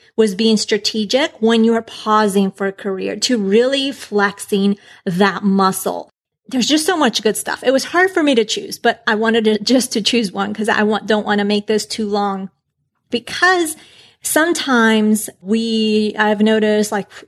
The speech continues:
for example, with some of my friends, they take that pause, if you will, and then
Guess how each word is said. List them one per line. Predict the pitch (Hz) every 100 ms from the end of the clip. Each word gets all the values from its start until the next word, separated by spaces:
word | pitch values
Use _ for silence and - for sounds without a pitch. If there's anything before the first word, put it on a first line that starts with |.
| -
for | 220
example, | 208 208 208 202
with | 202
some | - 220
of | 208
my | 202
friends, | 202 - 247 233 220 214 - - _
they | 202 233 220
take | - 254 233 -
that | 220 -
pause, | - - 214 226 233 220 202
if | 196 208
you | 196
will, | 208 247 220 202 208 - _
and | 277 262 254 226
then | 247 240 240 240 247 220